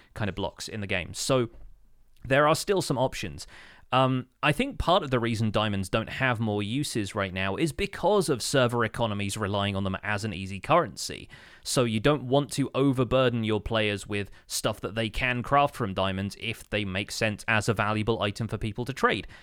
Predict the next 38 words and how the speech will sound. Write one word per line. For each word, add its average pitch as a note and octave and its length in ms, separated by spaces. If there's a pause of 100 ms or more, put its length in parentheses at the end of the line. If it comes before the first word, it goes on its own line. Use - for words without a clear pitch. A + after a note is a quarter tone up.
(180)
And C3+ 120
they C3+ 80
still G3 300
inherently A#2+ 540
hold F#3 340
value A2 460
because B2 480
of A#2+ 100
the G#2 80
fact - 300
that - 260
diamond G#2 460
tools A2 500
are, F#2 340 (640)
like, G2 320
the G2+ 260 (360)
second A#2+ 500
from A2+ 320
top - 400
tier G#2 260
of F#2 380
tools. - 460 (500)
Um, A#2 320 (120)
I E3+ 140
honestly A3+ 340
considered C#3 460
swearing C#3 420
myself A#2 460
off B2 220
of G2 240
the G#2 80
mending A2 440
enchantment G#2 640
for A#2+ 80
this G#2 160
season G#2+ 300
of F#2 100
Empires G#2+ 680